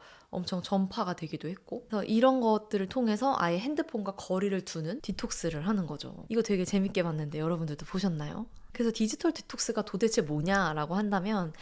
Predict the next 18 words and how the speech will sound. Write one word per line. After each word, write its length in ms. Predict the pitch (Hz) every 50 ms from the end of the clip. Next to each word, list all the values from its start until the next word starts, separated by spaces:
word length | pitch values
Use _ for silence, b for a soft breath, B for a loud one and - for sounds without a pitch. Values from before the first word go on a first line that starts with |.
| B B B
디지털 280 | - 240 240 - 285
디톡스는 840 | 233 220 196 - 247 - - 247 214 196 190 202 208 202 180 165 170 _
디지털 420 | - 208 208 226 _ 302 294 285
기기의 360 | - 226 214 196 - 208 208
사용을 380 | 208 - 269 269 262 247 240 220
중단하고 880 | - - - 190 196 208 240 240 214 185 165 165 - 226 262 320 339 - _
혼자만의 500 | - 294 302 302 311 294 277 262 233 233
시간을 400 | 220 - - 233 - 226 214 214
확립하고 1040 | 214 - - 294 294 302 311 320 294 - - - 202 180 170 - 233 262 311 359 349 - _ _
휴식을 460 | - - - - - 370 339 339 320
취하는 420 | 302 - - - 240 226 202 202 196
처방요법이래요. 1120 | - - - 311 311 339 330 311 254 196 156 156 - - 220 208 - 151 143 - - -
그러니까 240 | - 190 165 160 208
정말 420 | 196 - 202 185 185 196 190 175
말 160 | 156 160 160 170
그대로 260 | 202 202 202 180 170
디톡스, 580 | 165 - 220 214 - - 302 - - - -
우리가 420 | 170 170 165 170 185 - 170 156